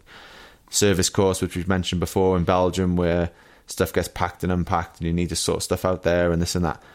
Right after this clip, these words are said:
But generally, a Swanee, when they're home, they're off, you know, and they can spend that quality time with their family 'cause they're away for more than half the year,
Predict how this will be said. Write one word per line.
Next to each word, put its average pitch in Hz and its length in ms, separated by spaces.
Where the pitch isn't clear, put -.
But - 200
generally, 101 680
a - 80
Swanee, 101 460
when 95 160
they're 90 160
home, 92 480
they're 98 180
off, 90 280
you 80 80
know, 90 240
and 82 240
they 82 100
can 82 140
spend 85 480
that 85 240
quality 90 420
time 82 420
with - 120
their 85 80
family 85 600
'cause 87 140
they're 98 160
away 92 240
for 87 160
more 87 300
than 82 80
half 85 240
the 87 100
year, 95 260